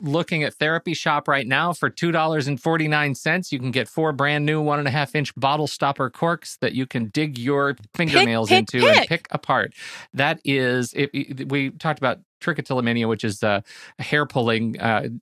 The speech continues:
Speaker 1: uh, dermatillomania is skin picking if you have a skin,
Speaker 2: Okay, thank
Speaker 1: uh,
Speaker 2: you.
Speaker 1: issue. This is, uh, a great solution for that, but also with A D H D for just having something for your fingers to do. Might make a mess.
Speaker 2: Absolutely.
Speaker 1: It will
Speaker 2: Mm.
Speaker 1: make a mess, but it
Speaker 2: Yeah.
Speaker 1: is something that,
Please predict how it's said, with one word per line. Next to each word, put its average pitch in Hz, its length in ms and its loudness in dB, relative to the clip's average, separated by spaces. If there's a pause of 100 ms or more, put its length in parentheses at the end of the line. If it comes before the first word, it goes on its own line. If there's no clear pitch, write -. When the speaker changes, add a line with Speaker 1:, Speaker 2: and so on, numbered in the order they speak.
Speaker 1:
uh, 123 140 0
dermatillomania 120 920 0
is 98 120 -2
skin 147 460 -2
picking 143 380 -2
if 123 140 -4
you 101 80 -2
have 101 160 -2
a 98 60 0
skin, 123 380 0
Speaker 2:
Okay, 196 360 4 (160)
thank 214 160 4
Speaker 1:
uh, 117 100 2
Speaker 2:
you. - 80 -2
Speaker 1:
issue. 113 440 2 (280)
This 135 320 0
is, 113 300 0
uh, 113 560 0
a 113 100 2
great 120 380 -2
solution 110 520 -2
for - 140 -2
that, 156 240 0
but 127 220 -2
also 165 400 0
with 143 200 -2
A 131 120 -2
D 139 100 0
H 170 160 -6
D 180 320 -2 (160)
for 143 100 -4
just 156 300 -6
having 131 240 -4
something 117 220 -4
for 131 100 -4
your 113 80 0
fingers 107 300 -4
to - 80 -8
do. 98 160 -4 (100)
Might 117 160 0
make 254 160 2
a - 20 -4
mess. 302 220 2
Speaker 2:
Absolutely. 269 380 -2 (160)
Speaker 1:
It 131 120 0
will 156 200 2
Speaker 2:
Mm. 123 40 0
Speaker 1:
make 95 140 0
a 107 60 -2
mess, 98 340 -2 (100)
but 113 320 0 (260)
it 117 140 0
Speaker 2:
Yeah. 110 80 2
Speaker 1:
is 104 120 -4
something 95 380 -8
that, 92 180 -8